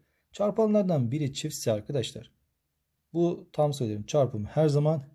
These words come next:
çift olur. Çiftle de çifti topladığım zaman çift olacağı için D de çift olur. Yani üçüncü öncülümüz de doğru. Ancak ikinci öncül hakkında bir bilgim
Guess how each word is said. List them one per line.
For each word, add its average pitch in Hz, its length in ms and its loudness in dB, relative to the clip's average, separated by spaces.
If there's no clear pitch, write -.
çift - 500 -8
olur. 107 260 -6
Çiftle 214 340 2
de 151 140 4
çifti - 340 -8
topladığım 147 600 2
zaman 139 340 2
çift - 260 -10
olacağı 110 380 -2
için 208 400 0
D 123 320 2
de 107 120 -6
çift - 300 -16
olur. - 240 -20
Yani 127 300 2
üçüncü 135 340 -2
öncülümüz 104 460 -4
de 170 280 4
doğru. 117 340 -4
Ancak 139 480 -2
ikinci 143 400 -2
öncül 131 220 -2
hakkında 113 500 -4
bir 139 120 0
bilgim 139 560 2